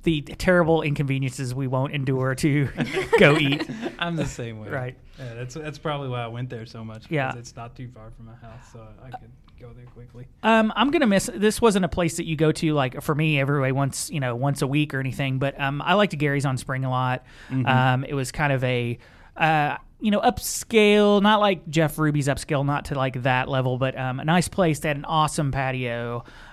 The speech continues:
Speaker 1: um, and they had these amazing, like, mini hot browns there. And I'm not a big hot brown fan 'cause I d-, that's just too much food for me most times, but they did
Speaker 2: Mm-hmm.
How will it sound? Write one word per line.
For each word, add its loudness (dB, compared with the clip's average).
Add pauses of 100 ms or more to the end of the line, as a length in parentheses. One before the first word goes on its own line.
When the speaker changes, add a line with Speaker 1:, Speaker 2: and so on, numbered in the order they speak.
Speaker 1:
um, -4
and -6
they -2
had -2
these -6 (280)
amazing, 0
like, -6
mini -2
hot -4
browns -6
there. -4
And -2
I'm 2
not 4
a 0
big 0
hot 0
brown -4
fan -4
'cause -4
I -2
d-, -4
that's -6
just -6
too -2
much -2
food -4
for -6
me 0
most 2
times, 0
but -4
they 2
did 2
Speaker 2:
Mm-hmm. -4